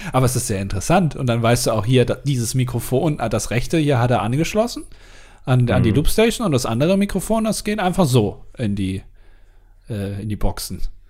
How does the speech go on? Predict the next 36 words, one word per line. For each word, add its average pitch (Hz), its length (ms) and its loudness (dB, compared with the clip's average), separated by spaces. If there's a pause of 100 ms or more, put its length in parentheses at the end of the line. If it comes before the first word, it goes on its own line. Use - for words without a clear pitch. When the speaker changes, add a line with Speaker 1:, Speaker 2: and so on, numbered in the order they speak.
(500)
Speaker 1:
Und 120 120 -8
dann 123 320 -2
kann, 117 260 0
dann 113 100 -2
kann 113 100 -2
man 110 80 -4
sich 120 100 -2
das 170 140 -6
da 214 140 0
angucken. - 440 -6 (760)
Speaker 2:
Ja, 101 100 0
also 101 200 -2
warum, 120 400 2
wenn 117 120 0
es 104 100 0
sowas 107 340 0
gibt, - 200 -8
könnte 107 260 -4
es 110 140 -8
doch 107 160 -8
eigentlich 101 420 -6
auch 98 360 -8 (1300)
Leute 101 220 0
geben, 98 220 -2
die 95 120 -2
einfach 92 280 -8
auf - 240 -12
laufende 98 400 -2
Keyboarder 92 680 -6
reagieren. 90 500 -4
Speaker 1:
Ja, 160 260 2 (200)
und 151 120 4
es 156 100 0
gibt - 220 -4
auch, 277 240 0 (280)
ähm, 170 500 2